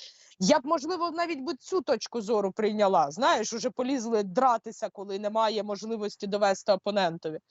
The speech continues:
І то... Ну, але не вбивство. Навіть за таку дивну, е, ди-, ди-, дивні точки зору, з якими я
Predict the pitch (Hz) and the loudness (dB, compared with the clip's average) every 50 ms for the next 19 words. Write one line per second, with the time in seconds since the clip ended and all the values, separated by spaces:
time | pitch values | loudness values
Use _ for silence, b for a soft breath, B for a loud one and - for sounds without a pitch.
0 | b b b b b b b b - - 277 - - 339 330 311 262 190 151 139 | b b b b b b b b 2 2 4 4 4 4 6 6 6 6 4 0
1 | - _ _ _ _ _ _ - 220 233 226 220 - 220 214 220 220 240 277 277 | -4 _ _ _ _ _ _ -8 -4 -2 -2 0 2 4 4 4 6 4 2 2
2 | 269 240 220 196 180 220 190 147 - - - - - 143 104 180 202 226 254 254 | 0 -2 -4 -4 -4 -2 -2 -4 -6 -12 -20 -18 -16 -10 -4 0 2 4 4 4
3 | 294 247 226 220 233 220 - 214 - - - 247 247 220 180 170 165 170 285 277 | 2 -2 -2 -4 -4 -2 -2 -4 -4 -4 -8 -6 -6 -6 -8 -6 0 2 4 4
4 | 247 214 180 180 185 160 151 147 143 - _ _ - 180 180 175 170 170 170 170 | 4 2 0 -4 -6 -6 -8 -10 -12 -18 _ _ -8 -4 -4 -2 0 0 2 2
5 | 170 165 165 160 - 190 190 180 - - 202 190 185 175 262 277 208 202 202 175 | 0 -2 -4 -2 2 2 2 2 2 2 2 4 4 4 4 4 4 2 0 0
6 | - 180 170 170 - - 170 165 185 240 285 277 247 190 180 165 - - 185 190 | 0 -2 -4 -4 -4 -6 -4 -2 0 0 2 2 0 0 0 -2 -2 -2 0 2
7 | 180 165 | 2 2